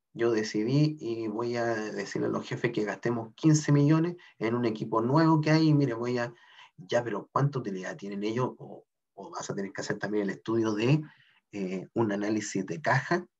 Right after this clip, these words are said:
un flujo de caja, disculpe, un flujo de caja, un análisis económico para asociar una inversión, en donde va a tener que ver si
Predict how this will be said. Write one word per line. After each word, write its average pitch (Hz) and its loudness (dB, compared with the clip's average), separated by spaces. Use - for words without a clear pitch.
un 98 -6
flujo 151 2
de 104 2
caja, 101 -2
disculpe, 110 -8
un - -14
flujo 131 0
de 117 0
caja, 131 0
un 110 2
análisis 110 0
económico 135 -2
para 107 6
asociar 123 2
una 117 2
inversión, 117 2
en 104 -6
donde 113 0
va 107 2
a 113 2
tener 113 2
que 110 2
ver 110 4
si 104 -4